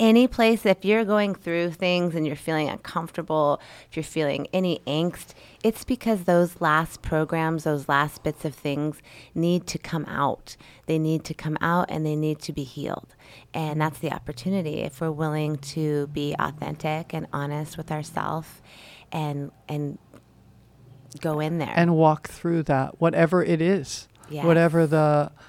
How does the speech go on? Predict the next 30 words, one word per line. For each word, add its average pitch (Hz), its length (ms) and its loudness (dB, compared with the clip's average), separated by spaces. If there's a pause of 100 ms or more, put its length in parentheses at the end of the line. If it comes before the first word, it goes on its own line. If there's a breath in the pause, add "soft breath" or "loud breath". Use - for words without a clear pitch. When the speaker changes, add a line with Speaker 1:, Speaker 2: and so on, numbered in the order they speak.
(220 loud breath)
Speaker 2:
maybe 160 300 2
there's 151 240 0
some 143 320 -4
fear 165 420 0
in 151 140 0
there, 143 280 2
maybe 143 300 0
there's 139 260 -4
some 135 520 -8 (580 loud breath)
anger 160 520 2
that 151 200 -2
you 160 80 -2
need 151 320 -2
to 147 540 -2
look 180 340 4
at. - 520 -4 (240)
And 143 640 -2 (2000 soft breath)
you 165 160 -2
don't 190 240 2
necessarily 190 580 4
need 180 200 4
to 180 100 -2
know 170 280 2 (160)
the 170 160 0
root 170 400 4
cause 147 380 2
of 151 140 -4
it, 151 180 -4
but 165 140 -4
more 170 320 2